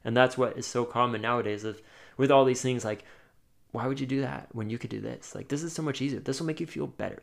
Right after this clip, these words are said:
This will blah, blah, blah, blah. But then at the end of the day, you're finding yourself like, "I can't focus in on things. Like, I'm just bouncing around all day." And then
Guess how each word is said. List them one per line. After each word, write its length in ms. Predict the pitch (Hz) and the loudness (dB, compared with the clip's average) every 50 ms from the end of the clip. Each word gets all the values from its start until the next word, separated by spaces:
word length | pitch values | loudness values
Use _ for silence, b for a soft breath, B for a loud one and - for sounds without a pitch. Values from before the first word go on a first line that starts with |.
| _ | _
This 160 | - 147 147 151 | -4 -2 0 0
will 80 | 139 | -2
blah, 260 | - - - - 175 | -2 -2 -2 -2 -2
blah, 140 | 165 156 135 | 0 0 -2
blah, 140 | 135 131 127 | -2 0 0
blah. 140 | 117 110 - B B B B _ | 0 0 -2 B B B B _
But 100 | 135 135 | 4 6
then 120 | 160 160 | 8 8
at 120 | 151 143 139 | 8 6 4
the 100 | 151 160 | 4 4
end 80 | 160 | 4
of 80 | 147 139 | 6 6
the 80 | 135 139 | 6 6
day, 60 | 135 | 6
you're 100 | 127 120 | 6 4
finding 240 | 113 - 139 135 131 | 4 4 4 4 4
yourself 260 | 123 117 - 123 113 | 2 0 0 0 2
like, 200 | 113 113 - - | 0 0 -2 -4
"I 80 | - 110 | -10 -12
can't 260 | - - 151 165 156 | -8 -6 -6 -6 -6
focus 380 | - - 143 151 151 139 131 - | -2 0 0 0 0 -2 -4 -2
in 100 | 147 139 | -2 -2
on 200 | 113 107 101 101 | -2 -4 -4 -4
things. 240 | 107 107 104 107 | -4 -4 -4 -2
Like, 200 | 107 104 101 - | -4 -4 -4 -4
I'm 220 | - 104 107 107 104 | -2 -2 -2 -2 -2
just 240 | - 113 107 - - | -4 -4 -6 -2 0
bouncing 380 | 104 101 110 123 131 - 135 | 2 2 2 2 0 -2 0
around 240 | 139 139 147 143 127 | 0 0 0 0 -2
all 200 | - - 127 135 | 0 0 0 2
day." 280 | 135 139 143 135 117 117 | 2 2 2 2 2 2
And 100 | 117 123 | 2 0
then 160 | 120 117 | -2 -2